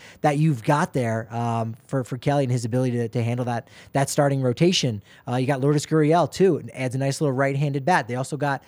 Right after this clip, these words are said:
Kyle Lewis there from the outfield, twenty twenty American League Rookie of the Year award winner.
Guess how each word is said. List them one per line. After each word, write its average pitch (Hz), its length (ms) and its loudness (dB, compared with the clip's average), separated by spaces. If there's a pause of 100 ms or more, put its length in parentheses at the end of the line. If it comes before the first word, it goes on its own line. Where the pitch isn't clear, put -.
(220)
Kyle 175 280 4
Lewis 202 340 4
there 104 140 -4
from 123 140 -10
the 127 80 -4
outfield, 123 580 -2
twenty 135 220 -2
twenty 151 400 0 (260)
American 156 380 2
League 147 220 2
Rookie 160 200 2
of 147 100 2
the 151 80 4
Year 156 120 4
award 156 320 4
winner. 156 260 0